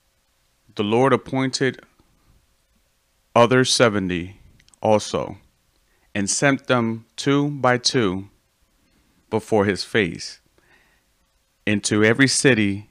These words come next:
and place whither he himself would come.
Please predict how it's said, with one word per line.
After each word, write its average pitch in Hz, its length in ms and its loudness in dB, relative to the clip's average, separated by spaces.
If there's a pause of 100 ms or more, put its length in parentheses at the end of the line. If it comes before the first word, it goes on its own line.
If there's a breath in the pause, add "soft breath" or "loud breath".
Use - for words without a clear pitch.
(100)
and 98 200 -4
place - 580 -2 (1000 soft breath)
whither 104 260 4
he 143 260 4
himself 135 920 2 (1120 soft breath)
would 101 220 0
come. - 440 -2